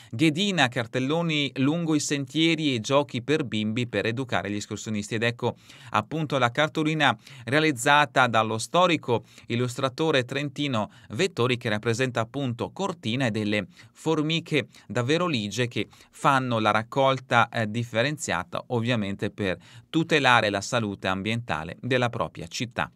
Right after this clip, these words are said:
Ambasciatori digitali delle Olimpiadi duemilaventisei, otto in lizza per lo scettro, Milano Cortina duemi-, duemilaventisei,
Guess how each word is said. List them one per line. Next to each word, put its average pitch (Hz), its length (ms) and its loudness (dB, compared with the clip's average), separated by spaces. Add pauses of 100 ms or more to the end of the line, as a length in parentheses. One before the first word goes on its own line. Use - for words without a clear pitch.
(1120)
Ambasciatori 190 800 4
digitali 185 680 2
delle 156 180 4
Olimpiadi 143 440 0
duemilaventisei, 139 1000 -2
otto 160 400 -2
in 151 80 -2
lizza 143 420 -2
per 127 380 2
lo 120 140 -2
scettro, 127 480 0
Milano 117 380 0
Cortina 120 360 -4
duemi-, 117 360 -2
duemilaventisei, 117 920 0